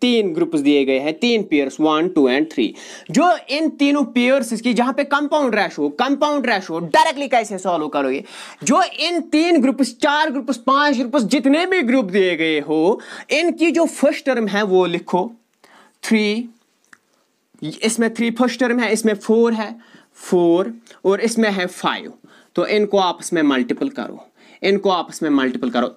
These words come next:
is to कंपाउंड रेशियो बोलना है ना। अब सेकंड टर्म लिखो टू,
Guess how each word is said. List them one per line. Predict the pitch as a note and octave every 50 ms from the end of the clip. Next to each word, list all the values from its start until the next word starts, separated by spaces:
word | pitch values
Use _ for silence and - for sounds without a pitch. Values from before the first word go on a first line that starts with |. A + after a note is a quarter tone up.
| - -
is | D#4 E4 D4+ B3 - - - -
to | C#3 A2+ - - _ - - - - -
कंपाउंड | A#3+ B3+ C#4 C4 C4 C4 B3+ A3+
रेशियो | G#3+ A3+ - G#3 G#3+ F#3+
बोलना | D#3+ E3 E3 E3 E3+
है | F3+ G3 F#3
ना। | D3+ C#3 - - - - - -
अब | B3 D4 C4
सेकंड | A3+ - D#4+ D4+ D4+ D4 C#4 -
टर्म | C4 A#3+ A3+ G#3+ G#3
लिखो | F#3+ F#3 - E3+ D#3 - - -
टू, | A3 G#3 A3 A#3+ C4 C4+